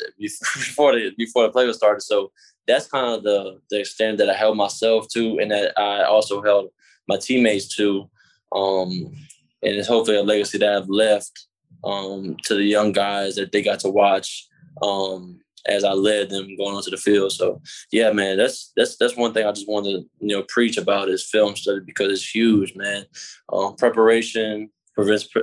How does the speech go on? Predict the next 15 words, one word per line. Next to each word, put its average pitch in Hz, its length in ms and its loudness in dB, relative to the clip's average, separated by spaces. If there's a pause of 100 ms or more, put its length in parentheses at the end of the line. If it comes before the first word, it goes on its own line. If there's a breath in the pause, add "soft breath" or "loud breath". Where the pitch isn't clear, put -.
(140)
piss 113 120 0
poor 107 200 2
performance. 104 560 0
So, 98 260 -2 (460 loud breath)
um, 95 240 0
you 95 60 0
gotta 104 280 2 (140)
prepare 107 400 0
just, 98 400 -6
just 101 140 -8
as 95 60 -8
much 101 120 0
as 98 100 -8
you 98 60 -6
can. 107 400 -2